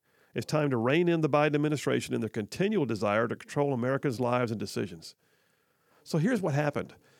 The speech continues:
This guy, Rich Trumka, he's the commissioner of the U S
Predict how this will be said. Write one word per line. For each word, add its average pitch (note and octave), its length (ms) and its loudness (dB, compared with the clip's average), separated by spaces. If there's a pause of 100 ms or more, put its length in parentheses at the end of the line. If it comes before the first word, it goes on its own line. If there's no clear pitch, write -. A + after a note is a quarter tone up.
(280)
This B2+ 140 -4
guy, G3 180 6
Rich F3+ 380 4
Trumka, A#2+ 480 0 (580)
he's E3 220 0
the D#3+ 80 2
commissioner E3+ 560 2
of B2+ 100 2
the A2+ 260 0 (220)
U D#3+ 300 2
S E3+ 320 2